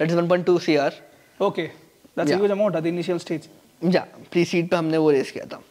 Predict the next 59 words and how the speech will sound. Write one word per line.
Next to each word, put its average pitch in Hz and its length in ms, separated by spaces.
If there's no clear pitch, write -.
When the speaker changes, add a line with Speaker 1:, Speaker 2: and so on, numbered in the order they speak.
Speaker 2:
कभी 226 220
एटीट्यूड 220 400
आया 202 160
अंदर? 190 380
कि 202 80
अपने 196 200
Speaker 1:
यार, 156 80
Speaker 2:
दोस्तों 170 180
के - 20
मुताबिक 190 260
बहुत 175 200
बेहतर 180 240
कर - 160
रहे - 80
हैं। - 160
Speaker 1:
कोशिश 170 280
तो 202 80
हमेशा 175 240
किया 170 200
है 160 100
कि, 165 320
because 214 240
again, 190 180
I, 151 200
as 165 200
I 185 180
said, 139 180
I 151 120
believe 165 300
in 170 140
that 156 200
statement 170 340
कि 185 160
everyone 170 520
grows 160 320
and 165 320
learns 156 320
and 156 180
thrives 143 280
in 151 40
their 147 140
own 139 220
space 139 200
and 135 160
time। 76 200
It's 160 200
not 175 160
that 180 280
कि 196 100
अगर 175 220
मैं, 175 360
ह-, 170 200
ज़रूरी 190 320
नहीं 220 180
हर 190 160
इंसान 185 340
का 175 120
एम्बिशियस 151 480
होना, 131 260